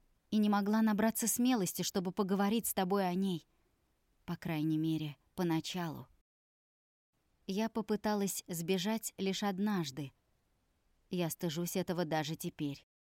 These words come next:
Хотела бы я сказать, что ускользала снова и снова, отважно бросаясь навстречу свободе. Но это было бы ложью.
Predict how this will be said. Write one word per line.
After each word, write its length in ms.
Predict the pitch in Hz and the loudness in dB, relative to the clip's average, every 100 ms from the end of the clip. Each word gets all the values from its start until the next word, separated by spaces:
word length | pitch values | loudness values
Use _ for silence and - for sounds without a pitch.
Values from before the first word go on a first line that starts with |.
| _ _ _ _ _ _ | _ _ _ _ _ _
Хотела 540 | - 202 - 233 220 180 | -4 -2 -2 0 0 2
бы 100 | 175 | 2
я 180 | 185 | 0
сказать, 460 | 180 - 190 202 208 | 0 -2 -2 -2 -2
что 160 | - 190 | -2 -2
ускользала 680 | 175 196 180 175 196 190 | -2 -2 -2 0 0 2
снова 440 | 208 208 202 175 180 | 0 2 2 2 0
и 40 | |
снова, 500 | - 208 214 156 143 _ _ _ | 0 0 0 -2 -6 _ _ _
отважно 540 | 185 185 190 202 196 | -4 -2 0 0 0
бросаясь 560 | 185 180 175 196 190 - | 2 2 2 0 0 0
навстречу 560 | 180 - - 185 175 180 | 0 -2 -2 -2 -2 -4
свободе. 640 | - 175 165 160 135 139 - _ _ _ _ _ _ - | 0 0 0 -2 -4 -8 -12 _ _ _ _ _ _ -2
Но 160 | 175 160 | 0 2
это 160 | 170 | 0
было 220 | 147 165 | -2 0
бы 100 | 151 | 0
ложью. 500 | 160 165 170 131 135 | 0 0 -2 -4 -10